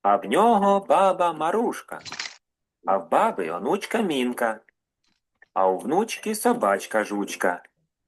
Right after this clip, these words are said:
а в собачки киця Варварка, а в киці вихованка мишка Сіроманка. Раз весною взяв дід лопату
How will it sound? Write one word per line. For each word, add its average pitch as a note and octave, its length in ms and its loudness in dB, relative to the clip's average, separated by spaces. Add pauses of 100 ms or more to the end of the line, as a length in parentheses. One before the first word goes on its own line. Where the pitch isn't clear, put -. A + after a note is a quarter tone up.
(420)
а G2+ 120 0
в - 80 -4
собачки F#3 600 0
киця G#3 420 2
Варварка, C#3+ 760 4 (340)
а G#2 160 2
в - 140 -6
киці G#3 580 0
вихованка D#3 880 0
мишка C#3+ 760 -2 (100)
Сіроманка. F#2+ 880 0 (1700)
Раз A#3 380 0
весною D#3+ 680 2
взяв D#3 380 -2
дід G#2+ 200 -4
лопату E3+ 720 0